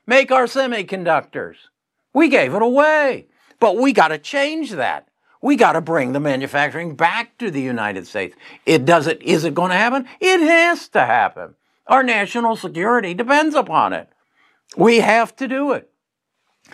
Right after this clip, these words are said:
How's it gonna happen? We can't compete with labor, so let's don't. Let's three D print things. Let's do, use robots. So what do I want to invest in?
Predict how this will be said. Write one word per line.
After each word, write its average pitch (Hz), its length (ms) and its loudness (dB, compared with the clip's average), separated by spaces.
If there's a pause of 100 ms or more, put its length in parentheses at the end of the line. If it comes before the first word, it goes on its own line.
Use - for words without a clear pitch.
(140)
How's 156 340 0
it 160 100 -2
gonna 165 220 -2
happen? 208 480 -2 (300)
We 170 140 0
can't 156 320 -2
compete 131 380 -2
with 147 160 -6
labor, 247 320 0
so 294 240 4
let's 311 300 -2
don't. 240 500 -4 (880)
Let's 208 240 2
three 196 240 4
D 185 180 4
print 156 320 -2
things. 78 540 -6 (360)
Let's 185 280 0
do, 180 260 4
use 170 360 2
robots. 139 680 0 (480)
So 233 180 4
what 202 240 2
do 220 140 -2
I 202 200 2
want 151 260 -6
to 175 80 -8
invest 233 480 -6
in? 92 260 -6